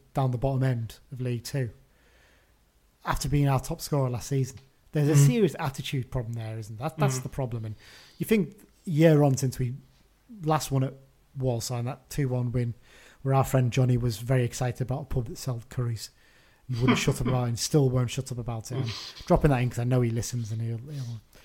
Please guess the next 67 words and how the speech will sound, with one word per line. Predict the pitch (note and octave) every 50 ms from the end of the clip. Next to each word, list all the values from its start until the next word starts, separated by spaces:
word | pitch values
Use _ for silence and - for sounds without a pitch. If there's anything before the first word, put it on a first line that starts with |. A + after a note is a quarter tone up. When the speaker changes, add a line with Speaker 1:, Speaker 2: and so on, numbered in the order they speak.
| - -
Speaker 1:
he'll | C#3 B2+
love | A#2+ B2 B2 A2+
it | -
to | - -
get | B2+ A#2+ A#2 A2+
a |
nice | A#2+ A#2 -
shout | - D3 D3 - - - -
out. | A2+ A#2 - - - - F#3 - - - F#3+ - - -
Speaker 2:
<laughs> | - - _ _ _ _
Speaker 1:
But | C3 C3 - A#3
yeah, | C4 C4+ C4
McCurdy, | B3 A#3+ A#3+ - A#3 C4 B3 B3 A3
I | - -
just, | - - - - - - - - - - - -
I, | F3
I | E3+
just | - F3 - -
don't | F3+ D3 -
get | C#3 B2
it. | B2 C3+ C3 C3+ D3 C#3+ - - - - _ _ _ D#4+ D4+ - - _ _ _ _ _ _ _ _ _ _
Would | F#3 G3+ B3+
he | C4+ C4
rather | A#3+ G#3+ G3+ F#3 F3+ D#3
just | D3+ D#3 - -
be | D3+
a | B2+
professional | - - A2+ - D3+ B2 - - B2+
Chelsea | A2 - C3 C3+ B2 - - B2+
fan? | - A2+ G#2 G2 - _ _ _ _ _ _ _ _ _ _ _
Speaker 2:
Yeah. | - C#3 B2 A#2+ A#2 A2+ G#2+ -
Speaker 1:
Is | C3+
that | C3+ E3+ E3+
all | F3 E3
he'd | D#3 D3 C3+
rather | D3 C#3+ C3 C3
be? | B2+ C3+
Speaker 2:
I | A2+
th-, | C3 D3 C#3
Speaker 1:
Because | - - -
that's | - D3+ -
Speaker 2:
I | F3 F3
Speaker 1:
all | D#3+
he's | C#3+ -
Speaker 2:
think | C3
Speaker 1:
heading | C3 C3+ B2+
Speaker 2:
so. | C#3 C3 B2+
Speaker 1:
towards. | B2 A2 - - - - - - - _ _ - _ F3
Speaker 2:
Uh, | E3+ E3+
Speaker 1:
He'll | D3
be | D#3 E3+ F3
at |
Speaker 2:
yeah, | E3+ E3
Speaker 1:
Stafford | D#3+ - - G3 F3
Speaker 2:
well, | E3 D3
Speaker 1:
Rangers | D3 C#3+ C3+ C3 -
before | - C3 B2 A#2
you | A2+ A2+
know | A2 G#2+ G#2+ A2
it. | C3 - _ _ _ _
Speaker 2:
yeah, | - C#3+ C#3 C3+ C3+ C3+
I | C3+
think | C#3 - D#3+ D3 C#3+
he'll | D3 D3 C#3+
be | C#3 D#3 D#3+
at | - - D3
Bromley | - E3+ E3+ E3 E3 D#3+ D3+ C#3+ C3+ C3 B2